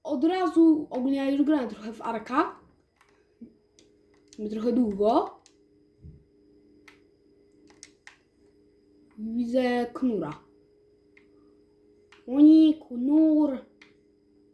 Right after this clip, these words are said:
Proszę zostawić mnie. E, dobra, więc tak.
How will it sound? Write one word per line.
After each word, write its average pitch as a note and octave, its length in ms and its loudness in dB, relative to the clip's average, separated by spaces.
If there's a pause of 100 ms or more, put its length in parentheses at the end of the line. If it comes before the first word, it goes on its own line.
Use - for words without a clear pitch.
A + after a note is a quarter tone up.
(760)
Proszę B3+ 320 -8
zostawić B3+ 680 -6
mnie. G#3+ 280 -8 (1600)
E, G#3+ 380 -2
dobra, G#3 420 -2
więc G#3+ 200 -6
tak. - 320 -14